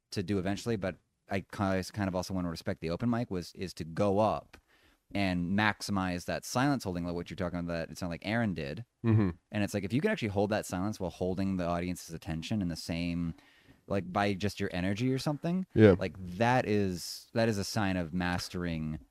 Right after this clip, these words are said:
Speaker 1: holding the stage, and if, and then he does one joke to, like, break the tension, and, like, they're waiting, they're ready for it, like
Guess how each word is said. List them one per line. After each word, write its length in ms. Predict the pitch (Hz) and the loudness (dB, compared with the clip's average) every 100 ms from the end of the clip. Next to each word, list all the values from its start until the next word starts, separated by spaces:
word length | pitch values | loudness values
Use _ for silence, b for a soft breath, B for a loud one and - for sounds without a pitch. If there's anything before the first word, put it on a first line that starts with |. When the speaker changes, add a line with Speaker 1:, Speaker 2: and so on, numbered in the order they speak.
| _ _ - | _ _ 0
Speaker 1:
holding 300 | 110 98 90 | 2 2 0
the 80 | 80 | -4
stage, 520 | - 85 82 76 87 | -4 -2 -2 -4 -4
and 100 | 87 | -4
if, 80 | - | -4
and 180 | 104 101 | -4 -2
then 80 | 104 | -2
he 120 | 104 | -2
does 240 | 95 87 | -4 -4
one 260 | 92 98 87 | -4 -4 -2
joke 220 | 95 87 | -4 -4
to, 80 | 87 | -6
like, 180 | 80 - | -8 -4
break 200 | 90 - | -6 -6
the 60 | |
tension, 420 | - 87 85 76 - | -6 -6 -6 -8 -8
and, 300 | 82 80 73 | -6 -6 -6
like, 200 | 82 - | -8 -4
they're 180 | 98 95 | -2 -2
waiting, 360 | 90 92 78 | -2 -2 -4
they're 100 | 76 82 | -6 -2
ready 280 | 92 92 | -2 -2
for 260 | 82 78 65 | -4 -6 -6
it, 140 | 55 | -6
like 340 | 82 76 - | -4 -4 -4